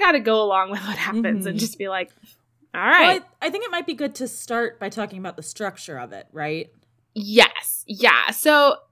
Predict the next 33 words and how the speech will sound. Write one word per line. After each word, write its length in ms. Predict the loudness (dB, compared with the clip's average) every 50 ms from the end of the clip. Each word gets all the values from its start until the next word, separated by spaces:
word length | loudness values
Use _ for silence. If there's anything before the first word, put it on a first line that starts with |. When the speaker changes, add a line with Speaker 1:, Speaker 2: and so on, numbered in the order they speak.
| _ _ _ 0
Speaker 1:
the 140 | 2 2
story 320 | 2 0 2 4 4 6 6
is 160 | 6 4 4
told 220 | 2 2 2 4
in 120 | 2 0 -2
twelve 320 | -2 0 0 0 -2 -4
chapters, 680 | -4 0 0 0 0 0 -2 -8 -8 -6 -6 -8 -10
one 300 | -12 -10 -10 -8 -8 -10
for 140 | -8 -8 -8
each 280 | -8 -8 -8 -10 -10 -10
month 240 | -10 -12 -10 -12 -14
of 120 | -12 -12
the 80 | -14 -14
year, 420 | -12 -6 -4 -4 -4 -4 -6 -6
though 260 | -6 -4 -4 -4 -4
it 140 | -6 -4 0
doesn't 400 | 0 0 0 -2 -6 -8 -10 _
take 260 | -10 -10 -10 -10 _ _
place 280 | _ -6 -6 -6 -6 -8
over 160 | -10 -8 -8
the 100 | -10 -10
course 260 | -10 -12 -12 -12 -12
of 60 | -10 -8
the 80 | -6
year. 140 | -4 -4 -4
It 60 | -4
takes 200 | -8 -10 -12 -10 -10
place 220 | -10 -10 -8 -8
over 100 | -12 -12
the 80 | -12 -14
course 220 | -14 -14 -12 -12
of, 120 | -12 -14 -14 -16
like, 220 | -20 -20 -20